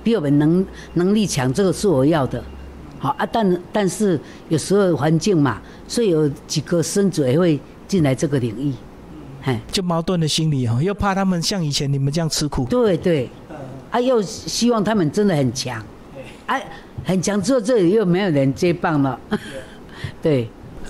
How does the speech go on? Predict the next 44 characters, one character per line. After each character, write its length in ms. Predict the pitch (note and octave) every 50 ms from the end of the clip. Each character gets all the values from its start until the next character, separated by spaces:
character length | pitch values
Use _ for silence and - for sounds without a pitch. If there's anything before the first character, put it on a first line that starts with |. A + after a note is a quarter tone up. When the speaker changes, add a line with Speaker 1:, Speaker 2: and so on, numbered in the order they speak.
| - -
Speaker 2:
蔡 120 | - - A3+ A3
妈 120 | A3 G#3+
妈 160 | G#3+ G#3+ A3
想 160 | G3 - E3+
要 120 | D3+ E3+ F#3+
要 100 | G#3 G3
讲 240 | - G3 F#3 F#3 F#3+
你 80 | F#3+ F3+
现 140 | G3 F#3
在 140 | F#3 F3+ E3
的 60 | D#3
生 220 | D3+ - - E3 E3+
活 140 | D#3+ C3+ C3+
规 220 | - C#3+ C#3 C#3+
划， 200 | C#3+ D3 A#2+ B2
你 120 | C#3+ F3 F3+
现 120 | - G3+ G3
在 180 | F#3+ F3+ D#3+
嘛 180 | C#3 C3+ D#3 C#3
同 200 | - D3 C#3+ C#3+
款 220 | D#3 F3+ F#3 F#3 F3
事 200 | - - D3+ C3+
业 80 | C#3 C#3
还 120 | D3 D#3+
在 80 | E3 D#3
做？ 240 | - C#3 A2+ G#2+ - - - - - - - - - - - - -
Speaker 1:
我 100 | - F#3
现 160 | F3 - C4
在 120 | C#4 C4 A3+
是 500 | - - B3 B3 A#3 G#3+ F#3 D#3+ D3 - - - - - - - - - - - -
跟， 100 | - - - - - -
跟 180 | - G#3+ G#3+ -
这 100 | A#3 G#3
布 180 | - - G#3+
袋 200 | F#3+ - G#3 G3
戏 320 | E3+ G3+ A3 G3+ E3+ D#3+ - - - - - - - - - - -
的 180 | - F3 E3 D#3+
领 220 | C#3+ D3+ C#3 C#3+
域， 120 | F3+ G3+ F#3+
我 140 | E3+ F#3 F3+
拢 340 | F3+ F3+ F#3 F#3 F#3 F3+ E3 - - -
挂 200 | - G#3+ G#3 E3
好 160 | C3+ C#3 C#3 C#3
因。 300 | C#3+ C#3 C3 C3+ B2+